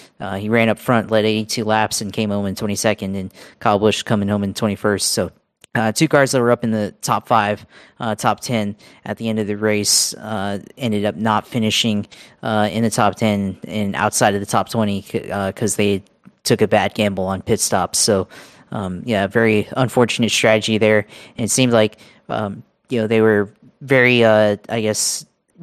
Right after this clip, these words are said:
different than what they would normally be, 'cause it seemed like they were taking kind of a short strategy on pitting. They were one of the first cars to pit,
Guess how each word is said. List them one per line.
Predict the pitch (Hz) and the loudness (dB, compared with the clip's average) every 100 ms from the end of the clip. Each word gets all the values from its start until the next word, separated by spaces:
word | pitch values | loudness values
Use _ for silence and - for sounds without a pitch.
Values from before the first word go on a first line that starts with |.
| 143 | -4
different | 131 123 110 | -2 -2 -4
than | 113 107 | -4 -4
what | 107 | -2
they | 110 | 0
would | 107 | -2
normally | 101 110 107 104 | 0 0 0 -2
be, | 104 101 | -4 -6
'cause | - 104 95 | -6 -8 -6
it | |
seemed | 104 131 110 | -6 -4 -2
like | 107 | -2
they | 110 | -2
were | 107 | -4
taking | - 113 110 | -4 -4 -4
kind | 104 107 | -4 -4
of | 98 | -2
a | |
short | - 120 107 | -4 -2 -2
strategy | - 117 107 101 107 | -2 2 2 2 -2
on | 98 95 | -2 -2
pitting. | 120 104 101 101 | -2 0 -2 -4
They | 101 | -2
were | 101 90 - - - | -2 -4 -10 -20 -6
one | 117 | -4
of | |
the | 98 | -2
first | - 104 - | 0 0 0
cars | 123 101 98 | 0 0 0
to | - | -6
pit, | - 104 | -4 -4